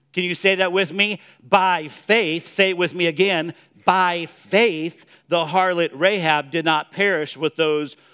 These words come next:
who did not believe when she received the spies with peace." And that we see that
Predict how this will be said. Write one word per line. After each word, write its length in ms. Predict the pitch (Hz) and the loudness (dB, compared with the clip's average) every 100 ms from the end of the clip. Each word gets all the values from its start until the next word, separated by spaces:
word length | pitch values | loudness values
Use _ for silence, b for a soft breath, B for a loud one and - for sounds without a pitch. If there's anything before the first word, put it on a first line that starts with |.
| - | -6
who 160 | 170 | -6
did 240 | 135 196 185 | 0 0 2
not 200 | 175 151 | 0 0
believe 420 | 156 156 160 139 | -2 0 -2 -2
when 120 | 147 | -6
she 220 | - 160 | -6 -8
received 520 | 147 147 - 185 180 | -6 -6 -6 -8 -8
the 80 | 151 | -8
spies 600 | - - 151 139 139 120 | -8 -2 0 0 -4 -10
with 480 | 123 143 147 131 _ _ | -8 -4 -4 -4 _ _
peace." 680 | - 143 120 101 - - - b b b b b b b | -16 -12 -10 -10 -8 -8 -10 b b b b b b b
And 180 | - 190 | -6 -2
that 140 | 208 | -2
we 180 | 196 240 | -2 -4
see 800 | - - - 262 254 180 185 170 b b b | -4 -4 -2 0 0 -2 -6 -10 b b b
that 460 | 165 190 - _ | 0 0 -2 _